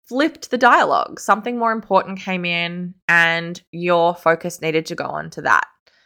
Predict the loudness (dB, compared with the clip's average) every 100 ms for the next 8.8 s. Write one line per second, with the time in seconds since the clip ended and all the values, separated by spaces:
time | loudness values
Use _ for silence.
0 | _ _ _ _ _ _ _ _ _ -6
1 | -4 2 6 8 8 4 -4 -14 -2 4
2 | 6 6 2 4 6 6 2 0 0 0
3 | -2 -2 0 0 -2 0 0 -2 -4 -4
4 | -6 -4 -4 -4 -2 -2 -2 -6 -6 -4
5 | -4 -2 0 0 2 -2 -2 -4 -4 -4
6 | -4 -2 -6 -10 -12 -12 -10 -10 -6 -6
7 | -4 -2 -2 -4 -6 -6 -4 -10 _ _
8 | _ -10 -8 -4 -4 -6 -18 -20